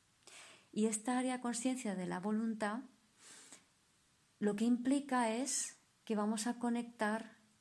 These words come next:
con nuestra esencia, con lo que realmente somos. Vamos a empezar a aprender a vivir el presente,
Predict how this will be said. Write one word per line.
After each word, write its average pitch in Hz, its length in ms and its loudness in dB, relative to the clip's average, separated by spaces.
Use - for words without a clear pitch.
con 233 380 2
nuestra 208 400 0
esencia, 180 840 -2
con 214 300 2
lo 208 200 0
que 220 380 -4
realmente 196 800 0
somos. 170 580 -4
Vamos 202 300 2
a 226 60 2
empezar 214 580 0
a 262 240 0
aprender 202 500 4
a 262 80 4
vivir 226 360 2
el 262 140 4
presente, 202 920 0